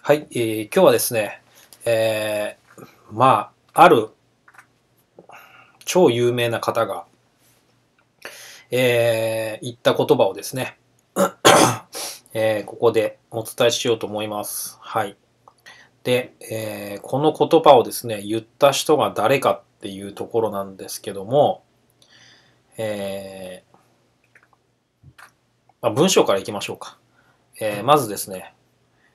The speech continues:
えー、「この〇〇を表に出したのは、世界の人々に日本の文化の一つとして発表していただきたい。きっとその実践は世界平和に役立つことであろう。」はい。っ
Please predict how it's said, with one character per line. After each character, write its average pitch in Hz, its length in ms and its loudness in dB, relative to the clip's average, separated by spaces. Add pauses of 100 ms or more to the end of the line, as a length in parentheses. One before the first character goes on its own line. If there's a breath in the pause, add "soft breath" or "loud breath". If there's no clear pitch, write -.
(140)
え 113 340 2
ー、 110 120 -6
「こ 160 80 4
の 185 320 8
〇 151 280 8
〇 180 220 8
を 110 120 8
表 135 280 2
に 107 120 -6
出 110 120 -2
し - 120 -6
た 101 100 -6
の 95 140 -10
は、 104 240 -4
世 160 240 -2
界 131 180 6
の 110 80 -4
人 107 240 -4
々 107 240 -6
に 113 240 -12 (640 soft breath)
日 123 100 -4
本 160 280 4
の 151 100 4
文 143 240 0
化 107 140 0
の 98 80 -8
一 - 200 -2
つ - 120 -8
と 107 100 -6
し - 80 -10
て 120 140 -4
発 - 260 0 (160)
表 127 160 2
し - 120 -6
て 120 180 -2
い 104 80 -6
た 107 120 0
だ 107 140 -2
き - 80 -16
た 90 140 -8
い。 - 100 -16 (460 soft breath)
き 135 140 -8
っ 131 60 -8
と 151 280 6
そ 143 140 0
の 135 120 2
実 110 380 -4
践 117 140 0
は 120 280 0
世 - 160 -6
界 135 240 6
平 123 260 0
和 98 120 0
に 98 80 -12
役 101 240 -8
立 120 300 -2
つ - 20 -10
こ - 180 -18
と 113 140 0
で 95 100 -6
あ 95 140 -6
ろ 101 80 -4
う。」 90 140 -10 (880 soft breath)
は - 180 -10
い。 92 40 -14
っ - 40 -20